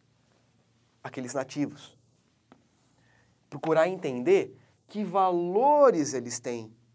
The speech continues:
não os nossos valores para julgá-los,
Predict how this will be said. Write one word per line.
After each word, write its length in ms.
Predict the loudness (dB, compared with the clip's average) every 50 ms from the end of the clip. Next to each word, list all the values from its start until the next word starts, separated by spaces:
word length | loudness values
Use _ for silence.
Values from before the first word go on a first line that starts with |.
| _ _ _ -20 _
não 240 | -2 0 0 0 0
os 140 | -2 -6 -6
nossos 560 | -2 0 2 4 4 2 0 0 -4 -8 -4
valores 720 | -2 -2 0 0 2 2 2 2 0 -2 -6 -10 -14 -14 -18 _ _ _ _ _ _ _ _ 2
para 240 | 2 4 4 2 0
julgá-los, 800 | -4 -6 -4 0 2 2 2 2 0 -4 -10 -14 -18 -20 -20